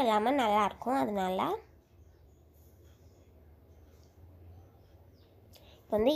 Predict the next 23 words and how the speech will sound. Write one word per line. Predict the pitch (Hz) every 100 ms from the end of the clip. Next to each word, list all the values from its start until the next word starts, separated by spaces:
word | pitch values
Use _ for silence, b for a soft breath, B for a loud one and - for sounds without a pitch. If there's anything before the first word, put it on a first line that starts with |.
| 294
இந்த | 247 277
சைடு | 262 214 196
வந்து | 196 254
ரெடி | 214 208 190
ஆயிடுச்சு. | 180 - - 392 466 B B - 240
மேலே | 240 349 359
வந்து | 247 269 294
ரொம்ப | 226 262 247
மொட்டையா | 214 247 247
இருந்துச்சு, | 214 208 302 285
அதனால | 220 226 277 226
மேலேயும் | 220 233 220 226 311
நம்ம | 254 208
வந்து | 214 285 -
கீழே | 277 262 247
டாசல் | 214 220 247 233
தொங்க | 214 196
போட்டிருந்தோம், | 196 202 208 202 202 -
தொங்க | 220 214 220
போட்டிருந்தோம்ல, | 220 214 208 202 254 302
அதே | 214 202 196
மாதிரி | 208 392 508 B B B -
மேலேயும் | 240 226 233 339